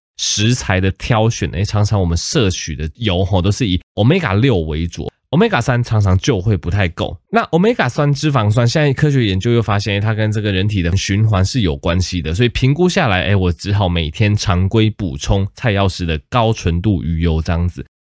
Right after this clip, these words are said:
那高纯度鱼油吼，基本上一定要选西班牙 Salutex 大厂，对，因为他们就是全世界最顶尖的这个鱼油制造技术，包括超临界萃取，可以把这个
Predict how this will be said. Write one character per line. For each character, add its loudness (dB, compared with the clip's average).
那 0
高 -2
纯 0
度 2
鱼 4
油 4
吼， 0
基 -4
本 2
上 0
一 -4
定 0
要 4
选 -2
西 -2
班 0
牙 0
Salutex -4
大 -2
厂， -4
对， -2
因 2
为 4
他 4
们 4
就 2
是 2
全 0
世 -2
界 -2
最 0
顶 -6
尖 0
的 0
这 -2
个 0
鱼 2
油 4
制 0
造 2
技 -2
术， -4
包 0
括 0
超 0
临 2
界 0
萃 0
取， -10
可 -6
以 0
把 -6
这 -8
个 -6